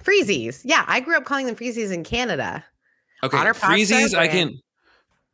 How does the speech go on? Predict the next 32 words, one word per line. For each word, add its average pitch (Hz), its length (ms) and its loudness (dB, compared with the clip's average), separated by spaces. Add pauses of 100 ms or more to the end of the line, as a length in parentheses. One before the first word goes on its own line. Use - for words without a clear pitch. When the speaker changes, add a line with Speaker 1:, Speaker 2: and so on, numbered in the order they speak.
(140)
Speaker 2:
otter 143 200 4
pops 156 260 -2
are 147 100 0
a 120 60 0
brand? 117 600 -2 (680)
Speaker 1:
That's 147 200 -4
what, 165 180 -6 (120)
this 135 200 -6
is 147 100 -10
what 147 120 -4
I'm 175 80 -4
being 185 180 -4
told 220 200 -6
right - 120 -6
now. - 400 -10 (1600)
Speaker 2:
Ah, 120 580 4
see, 139 240 -2
see, 143 120 -4
see, 143 180 -4
see, 143 100 -4
see. 156 240 0
Yes, 123 600 -2
I'm 120 80 -6
just 110 100 -8
gonna 127 120 -4
Speaker 1:
We're 113 40 -6
Speaker 2:
say 117 460 0
Speaker 1:
both 220 380 -6
right. 139 680 -4 (1000)
Speaker 2:
No, 98 640 -4
I'm 101 300 -4
right. 90 340 -8